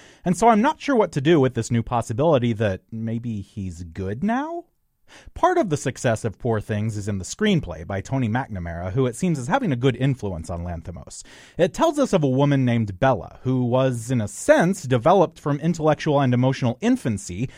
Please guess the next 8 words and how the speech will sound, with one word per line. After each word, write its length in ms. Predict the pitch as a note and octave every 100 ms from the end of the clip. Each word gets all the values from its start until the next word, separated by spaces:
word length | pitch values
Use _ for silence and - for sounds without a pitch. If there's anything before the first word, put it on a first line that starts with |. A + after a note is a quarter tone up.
| -
while 220 | A#2 A#2+
inhabiting 680 | A2+ G#2 - D4 C4+ A#2+ A#2+
the 60 | B2
body 320 | A2+ B2+ B2+
of 120 | A#2
a 40 | A2+
grown 380 | A2 G2 F#2+ A#2
woman. 400 | G3+ - -